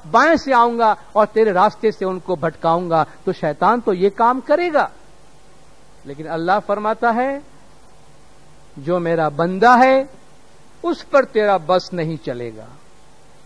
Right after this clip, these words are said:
जो मेरा बंदा नहीं है, उस पे बस चल जाएगा।" तो बस चल रहा है। तो ये शैतान के वरगलाने की एक्टिविटीज बहुत ज्यादा है, उसमें अपने आप को मजबूत रखें और मजबूत करने का बेहतरीन जरिया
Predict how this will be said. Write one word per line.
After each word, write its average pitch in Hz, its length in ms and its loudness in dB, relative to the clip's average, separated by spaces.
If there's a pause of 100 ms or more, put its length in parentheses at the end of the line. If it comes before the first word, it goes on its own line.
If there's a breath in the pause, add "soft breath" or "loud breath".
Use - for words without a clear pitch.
(280)
जो 269 140 0
मेरा 247 240 4
बंदा 208 400 0
नहीं 196 260 -4
है, 208 120 -4
उस 175 160 -8
पे 170 140 -6
बस 156 320 -8
चल 240 220 -2
जाएगा।" 208 340 0
तो 156 180 -8
बस 170 340 -8
चल 247 140 -2
रहा 277 340 2
है। 139 280 -6 (1300)
तो 175 60 -4
ये 247 340 -2
शैतान 220 760 0
के 240 280 -2
वरगलाने 175 840 -2
की 233 200 -8
एक्टिविटीज 185 640 -4
बहुत 151 420 -2
ज्यादा 151 360 -2
है, 196 320 -6 (420 soft breath)
उसमें 220 380 -8
अपने 185 300 -6
आप 165 340 0
को 180 120 0
मजबूत 160 640 -4
रखें 226 480 -2 (340 soft breath)
और 165 160 0
मजबूत 170 540 -2
करने 175 360 -2
का 165 220 -2
बेहतरीन 190 880 -2
जरिया 185 600 2